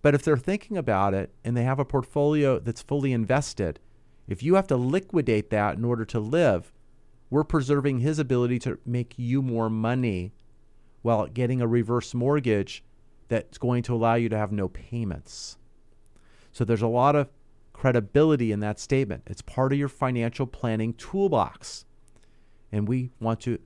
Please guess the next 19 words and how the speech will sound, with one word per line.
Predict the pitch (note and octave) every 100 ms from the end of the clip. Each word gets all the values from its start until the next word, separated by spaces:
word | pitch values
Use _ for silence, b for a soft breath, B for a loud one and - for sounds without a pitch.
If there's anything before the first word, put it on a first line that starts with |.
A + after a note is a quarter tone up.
| -
help | A2+ A2+ -
expose | - - A#2 G#2+ G#2
you | G#2+
to | - B2+
that. | G#2+ G#2 G#2
And | G#2+
if | G2+
it's | -
not | A#2 A#2+
for | -
you, | C#3 D#3+ C3 F2 b b
it | G2+
might | G2 G2+ G2+
be | A#2
for | C3+ B2+
someone | - B2+ A#2 A2
you | A2+ A#2
care | - G2+ G2
about. | F#2+ F#2 D#2 -